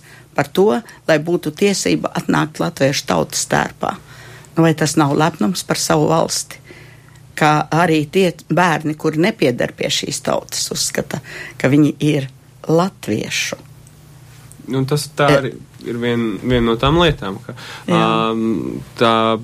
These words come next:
Speaker 2: patriotisma izjūta, man liekas, ka latviešiem ir, nu, ļoti izteikti, un to ir vienmēr patīkami dzirdēt, un tāpēc arī ir tā sajūta, ka tu at-,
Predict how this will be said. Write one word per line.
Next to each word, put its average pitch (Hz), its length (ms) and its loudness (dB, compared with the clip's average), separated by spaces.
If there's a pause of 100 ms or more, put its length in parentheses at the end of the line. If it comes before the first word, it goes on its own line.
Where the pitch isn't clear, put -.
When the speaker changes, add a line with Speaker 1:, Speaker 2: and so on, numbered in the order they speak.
(200)
Speaker 2:
patriotisma 120 840 0
izjūta, 117 360 2
man 113 160 2
liekas, 117 200 0
ka 120 140 -2 (380)
latviešiem 117 760 2 (800)
ir, 117 280 2
nu, 131 220 2
ļoti 143 380 4
izteikti, 101 480 -4
un 107 80 -4
to 120 120 2
ir 117 80 2
vienmēr 120 360 2
patīkami 113 720 0
dzirdēt, 127 300 0
un 117 60 -2
tāpēc 127 300 0
arī 160 160 2
ir 151 40 -6
tā 107 140 -2
sajūta, 113 340 -2
ka 117 60 -6
tu 139 100 -2
at-, 104 300 -4